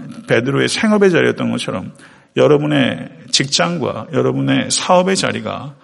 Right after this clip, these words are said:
바로 그 자리가 예수님의 생명의 복음이 증거되는 강대상과 같이 쓰임받게 되기를 간절히 또한 소망하는 것입니다. 무리들에게 말씀을 마치신 후에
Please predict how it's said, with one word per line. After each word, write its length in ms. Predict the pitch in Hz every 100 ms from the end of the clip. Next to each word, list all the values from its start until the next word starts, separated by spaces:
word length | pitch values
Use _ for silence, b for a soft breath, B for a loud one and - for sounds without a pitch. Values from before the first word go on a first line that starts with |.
| b b _
바로 280 | - 131 196
그 160 | 202 131
자리가 600 | 143 151 110 98 135 139 _ _ _ _ _ _ 123
예수님의 920 | 123 - 135 139 135 110 110 - - -
생명의 520 | - 190 185 185 196
복음이 320 | 120 120 131
증거되는 800 | 139 123 117 110 107 139 151 101 - b - 123
강대상과 640 | 120 117 135 147 139 139
같이 240 | 120 113 127
쓰임받게 640 | - 185 180 135 107 120
되기를 380 | 113 107 101 - B B B 131 -
간절히 480 | 117 117 127 110 135
또한 400 | 120 110 120 170 113
소망하는 460 | - 156 156 135
것입니다. 460 | 107 - 107 90 92 - _ _ _ _ _ _ _ _ _ B B B B B B B
무리들에게 460 | 131 160 175 180 185
말씀을 400 | 135 139 165 156
마치신 520 | 123 120 147 139 143
후에 480 | 156 151 98 113